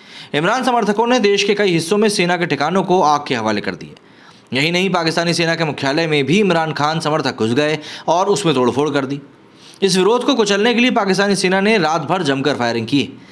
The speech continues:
जिसमें कई लोगों के हताहत होने की खबरें भी हैं। इन सब के बीच में इमरान खान की गिरफ्तारी को कई विश्लेषक चीन के विदेश मंत्री की यात्रा से जोड़कर भी देख रहे हैं। अब ज़रा ये भी समझ लेते हैं कि क्या है ये पूरा मामला, कि एक यात्रा इतनी बड़ी कैसे हो गई। दरअसल चीन के विदेश मंत्री किंग गांग अभी दो दिन पहले ही पाकिस्तान की यात्रा पर पहुंचे थे।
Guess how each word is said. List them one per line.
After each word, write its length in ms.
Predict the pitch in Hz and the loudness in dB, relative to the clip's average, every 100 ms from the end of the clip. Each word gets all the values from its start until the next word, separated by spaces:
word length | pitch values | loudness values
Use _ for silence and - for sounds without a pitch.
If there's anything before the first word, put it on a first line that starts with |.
| - - | -20 -4
जिसमें 240 | 165 175 220 | -2 2 2
कई 180 | 220 226 | 2 2
लोगों 200 | 214 214 | 2 2
के 100 | 214 | 2
हताहत 420 | 143 160 175 151 | 0 0 -2 0
होने 180 | 147 131 | 0 0
की 80 | |
खबरें 280 | 110 110 127 | -2 0 0
भी 120 | 135 | 0
हैं। 160 | 120 - - - - - - - | -2 -8 -20 -20 -20 -20 -16 -4
इन 80 | 135 | -2
सब 160 | 156 | 0
के 60 | 165 | 2
बीच 220 | 175 180 | 2 2
में 80 | 208 | 2
इमरान 280 | 190 180 170 | 2 0 0
खान 200 | 180 190 | 0 0
की 60 | |
गिरफ्तारी 420 | 156 139 160 165 196 | 0 0 0 0 2
को 160 | 190 | 0
कई 220 | 190 214 | 0 2
विश्लेषक 500 | 208 165 156 139 185 | 2 2 0 0 -2
चीन 280 | - 202 208 | 0 0 2
के 80 | 180 | 2
विदेश 280 | 156 151 135 | 2 2 0
मंत्री 300 | 131 160 165 | -2 0 0
की 180 | 151 135 | 2 0
यात्रा 340 | 139 156 151 | 0 -2 0
से 60 | 127 | 2
जोड़कर 300 | 127 131 113 | 2 0 0
भी 120 | 120 | 0
देख 180 | 131 127 | 0 0
रहे 120 | 127 | -4
हैं। 220 | - - - - - - - | -6 -18 -20 -20 -20 -16 -6
अब 80 | 185 | -2
ज़रा 100 | 247 | 2
ये 160 | 226 | 2
भी 100 | 247 | 2
समझ 220 | 214 185 | 2 2
लेते 220 | 170 165 180 | 2 2 2
हैं 80 | 180 | 0
कि 60 | |
क्या 180 | 165 160 | 0 0
है 120 | 135 | 0
ये 80 | 120 | 0
पूरा 220 | 113 107 | 0 -2
मामला, 280 | 104 101 127 | 0 -2 0
कि 140 | 180 | 0
एक 100 | 156 | 0
यात्रा 320 | 120 135 170 156 | 0 0 0 0
इतनी 200 | 139 131 | 0 0
बड़ी 160 | 117 | 0
कैसे 280 | 110 95 85 | -2 -6 -8
हो 60 | 82 | -14
गई। 120 | - - - - - - - 139 | -16 -20 -20 -20 -20 -20 -8 -2
दरअसल 240 | 156 208 | 0 2
चीन 220 | - 226 | 2 2
के 60 | 247 | 2
विदेश 260 | 202 202 202 | 2 2 0
मंत्री 260 | 180 202 220 | 0 0 0
किंग 300 | 208 196 156 | 0 2 0
गांग 220 | 175 190 | 0 2
अभी 160 | 175 165 | 2 2
दो 160 | 160 | 2
दिन 140 | 175 165 | 2 2
पहले 240 | 151 147 | 2 2
ही 120 | 180 | 2
पाकिस्तान 460 | 190 160 147 156 165 | 2 0 0 0 0
की 100 | 160 | 2
यात्रा 240 | 139 123 | 2 -2
पर 120 | 107 | -4
पहुंचे 300 | 98 98 104 | -4 -4 -4
थे। 100 | 113 | -4